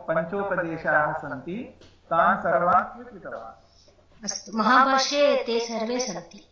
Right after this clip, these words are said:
Speaker 1: सर्वे सन्ति अर्थात् महाभाष्यं तु अ, अष्टाध्याय्याः व्याख्यानग्रन्थः अस्ति.
Speaker 2: अस्तु.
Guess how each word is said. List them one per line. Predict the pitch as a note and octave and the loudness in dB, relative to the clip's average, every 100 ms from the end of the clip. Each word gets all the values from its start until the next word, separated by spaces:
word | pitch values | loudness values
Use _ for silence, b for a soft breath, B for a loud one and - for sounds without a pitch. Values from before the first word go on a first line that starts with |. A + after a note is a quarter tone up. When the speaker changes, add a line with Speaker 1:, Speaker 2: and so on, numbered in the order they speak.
| _ - _ | _ -20 _
Speaker 1:
सर्वे | A3 F#3+ C4 C#4+ | -4 -2 -2 -6
सन्ति | C#4 B3 B3+ - | -6 -6 -8 -8
अर्थात् | C4+ B3 A#3 A3+ B3 B3+ C4 C4+ C4 C4+ | -6 0 0 0 0 0 -2 -4 -4 -6
महाभाष्यं | D#3+ E3 G3+ A3 A3+ B3+ A#3+ | -4 -2 2 2 2 -2 -10
तु | - C4+ C#4 C#4 - - | -10 -10 -10 -12 -18 -10
अ, | |
अष्टाध्याय्याः | D#3 D#3 D#3 E3 E3 G#3+ G#3 F3+ G#3+ G#3+ G#3+ G#3 G3+ A3+ - - D3 | -6 -4 -4 -4 -4 -4 -4 -2 0 0 0 2 4 2 0 -4 -8
व्याख्यानग्रन्थः | D#3 D#3 D#3 - A3 G#3 G#3 G3+ D#3 E3 E3 E3+ | 0 2 2 0 0 2 2 0 -4 -6 -6 -4
अस्ति. | C#3+ - - - - _ - _ - - _ - _ _ _ _ | -4 -6 -12 -20 -20 _ -20 _ -20 -20 _ -20 _ _ _ _
Speaker 2:
अस्तु. | G#3+ - - F#3+ | -12 -12 -12 -20